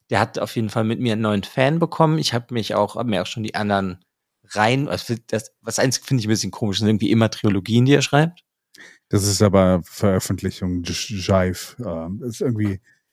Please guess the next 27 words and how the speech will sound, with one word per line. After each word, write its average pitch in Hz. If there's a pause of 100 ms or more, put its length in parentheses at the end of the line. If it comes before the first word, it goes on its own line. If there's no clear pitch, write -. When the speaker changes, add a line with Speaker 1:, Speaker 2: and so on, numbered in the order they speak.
Speaker 2:
hat 135
sich 127
irgendwie 120
so 110
eingebürgert 101
im, 104
im 127
Fantasy-Universum, 101
irgendwie 107
immer 98
Trilogien 92
rauszubringen. 87
Ich 90
weiß 98
auch 92
nicht, 87
warum. 87 (400)
Speaker 1:
Ja, 117
f-, - (440)
finde 135
ich 123
nicht 135
immer 117
optimal, 117
aber 101
ist -
ja, 98